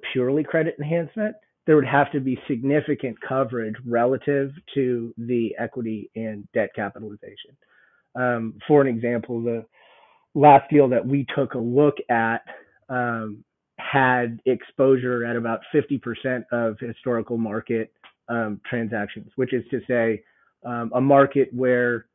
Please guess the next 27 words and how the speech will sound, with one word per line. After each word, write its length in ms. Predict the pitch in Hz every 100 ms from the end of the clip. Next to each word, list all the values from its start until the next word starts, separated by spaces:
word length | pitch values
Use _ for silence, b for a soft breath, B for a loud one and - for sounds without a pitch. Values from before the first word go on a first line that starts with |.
| _
multifamily 760 | 135 127 131 120 131 131 127 117
deals 420 | 127 135 139 147 - _ - -
traded 520 | 127 131 131 131 127 _ _ _ -
at 120 | 135
about 240 | 131 117 -
six 160 | - 131
hundred 340 | 135 127 107 - -
K 360 | 123 139 196 - _ -
per 140 | 131
door. 480 | 113 117 123 156 208 _ _ _ _
The 60 | 151
debt 200 | 131 143
exposure 520 | 135 - 131 123 120
was 240 | 117 120 117
at 220 | 113 - -
three 180 | 127 120
hundred 340 | 113 107 101
K 200 | - 101
a 60 | 92
door. 320 | - 85 - _ _ _ _ _
So 480 | - 135 127 123 117 - _ _ -
in 120 | 143
a 40 |
burn 340 | 120 151 156 156
down 300 | 143 135 123
scenario 840 | 123 123 131 135 123 117 117 117 110 _
where 640 | 139 127 127 123 120 113